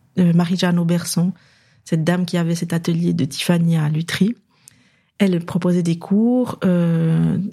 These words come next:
ça allait assez vite avec elle, disons. C'était pas une formation, euh, professionnelle, c'était de l'ordre de, des loisirs, hein, des loisirs créatifs.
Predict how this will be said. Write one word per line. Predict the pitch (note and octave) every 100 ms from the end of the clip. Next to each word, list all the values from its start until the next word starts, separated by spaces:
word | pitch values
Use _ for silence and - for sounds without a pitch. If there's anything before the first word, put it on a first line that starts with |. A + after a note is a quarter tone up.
| -
ça | - D#3+
allait | D#3+
assez | E3 A3
vite | G3+ A3 G#3+
avec | E3+ E3 E3+
elle, | F3+ G3+
disons. | F3 E3+ D#3+ D#3+
C'était | E3 -
pas | F3+
une | G#3+
formation, | G3+ G3 F#3 E3+ F#3 E3+ E3 E3 _ _ _ _ -
euh, | F3
professionnelle, | E3 G3+ A3+ A3 G3 F3 E3+ A3 G#3+ D#3+ E3 -
c'était | - F#3+
de | F3+ E3
l'ordre | F#3 F#3 F3+ F3
de, | F3+ F3 E3+ E3 E3 E3 F3 - - - -
des | F3
loisirs, | E3 F#3+ F3 F3 A#3 F#3+ E3+
hein, | F#3+
des | E3+
loisirs | E3+ E3+ E3+ F3+
créatifs. | - E3+ D#3+ - B3+ -